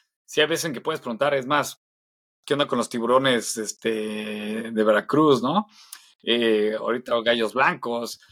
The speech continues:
eh, Santos Laguna. Entonces va a haber quienes digan, "Ah, pues no sé, X, los Tiburones no los conozco,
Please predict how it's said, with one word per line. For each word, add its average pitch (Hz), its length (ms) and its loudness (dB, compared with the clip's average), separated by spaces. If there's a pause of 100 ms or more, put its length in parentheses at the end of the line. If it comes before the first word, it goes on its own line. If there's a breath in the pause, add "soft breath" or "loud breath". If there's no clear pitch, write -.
(280 loud breath)
eh, 113 200 -6
Santos 120 340 -4
Laguna. 135 480 -6
Entonces 135 260 -10
va 185 60 4
a 185 40 6
haber 190 180 2
quienes 175 200 -4
digan, 170 220 2
"Ah, 175 120 -8
pues 123 120 -10
no 135 160 -6
sé, 170 560 0
X, 165 560 -4
los 113 260 -12
Tiburones 135 460 0
no 131 100 2
los 139 160 0
conozco, 139 680 -2